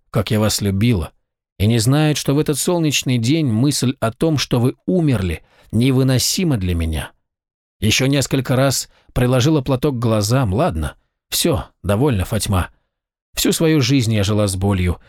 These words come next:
и поэтому смиряться я тоже умею. Все. Теперь успокоилась, все прошло. Видите, я подняла голову и смотрю. Дома, стены, пластиковые буквы, афиши, витрины, цвета.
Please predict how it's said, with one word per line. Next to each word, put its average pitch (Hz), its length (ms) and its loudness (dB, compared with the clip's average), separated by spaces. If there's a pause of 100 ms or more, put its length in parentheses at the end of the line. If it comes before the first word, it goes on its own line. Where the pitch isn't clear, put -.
и - 100 -2
поэтому 127 360 2
смиряться 135 580 0
я 123 120 2
тоже 131 220 0
умею. 90 420 -2 (600)
Все. - 300 -2 (720)
Теперь 160 280 0
успокоилась, 131 680 -2
все - 220 -2
прошло. 90 440 -4 (400)
Видите, 127 520 0 (320)
я 120 160 2
подняла 139 400 0
голову 135 380 0
и 110 40 0
смотрю. 87 480 -4 (480)
Дома, 107 440 2
стены, 117 500 -2 (320)
пластиковые 113 560 0
буквы, 110 420 -2 (260)
афиши, 120 600 -2 (220)
витрины, 147 600 0
цвета. 127 680 -2